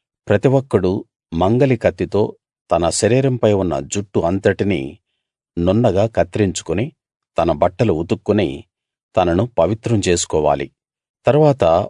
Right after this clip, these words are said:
వారు ఒక కోడెదూడను, దాని నైవేద్య అర్పణగా నూనె కలిపిన సన్నని గోధుమ పిండిని తీసుకురావాలి. పాపాల కోసం చేసే బలిగా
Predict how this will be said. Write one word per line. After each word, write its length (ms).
వారు 400
ఒక 180
కోడెదూడను, 800
దాని 380
నైవేద్య 540
అర్పణగా 580
నూనె 360
కలిపిన 440
సన్నని 600
గోధుమ 420
పిండిని 400
తీసుకురావాలి. 840
పాపాల 360
కోసం 480
చేసే 280
బలిగా 640